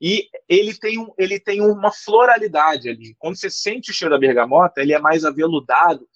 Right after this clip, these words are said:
e lembra até uma mistura de cheiro de flor. Então, ela é a nota mais usada na perfumaria, porque quando você faz aquela passagem pras flores,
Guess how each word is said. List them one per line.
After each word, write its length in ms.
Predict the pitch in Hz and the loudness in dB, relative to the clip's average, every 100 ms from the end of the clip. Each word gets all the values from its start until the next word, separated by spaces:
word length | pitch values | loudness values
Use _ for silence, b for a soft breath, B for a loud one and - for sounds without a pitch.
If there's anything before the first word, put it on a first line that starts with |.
| b 165 | b -8
e 60 | |
lembra 280 | 160 202 214 | -6 -4 -6
até 240 | 202 208 226 | -8 -6 -4
uma 180 | 220 | -4
mistura 380 | 214 190 202 202 | -6 -8 0 0
de 60 | 196 | 0
cheiro 260 | - 196 | -4 -4
de 80 | 190 - | -6 -10
flor. 280 | 165 165 - _ _ - | -2 -2 -2 _ _ -2
Então, 320 | 190 233 247 | 2 4 6
ela 100 | 240 | 6
é 60 | |
a 80 | 233 | 6
nota 260 | 220 240 240 | 2 0 0
mais 300 | 226 294 262 | 0 0 -2
usada 560 | 240 185 214 170 127 _ _ _ | -4 2 2 2 -2 _ _ _
na 120 | 147 147 | -4 -2
perfumaria, 540 | 160 156 147 160 202 | -2 -2 0 0 0
porque 240 | 208 208 | -2 -2
quando 240 | 208 220 214 | -4 -4 -4
você 160 | 220 | -10
faz 220 | 208 233 240 | -2 2 2
aquela 260 | 233 208 | 2 2
passagem 480 | 190 185 170 156 160 | 2 0 0 -2 0
pras 200 | 147 131 | -2 -2
flores, 520 | - 170 214 156 - | -2 2 2 2 -8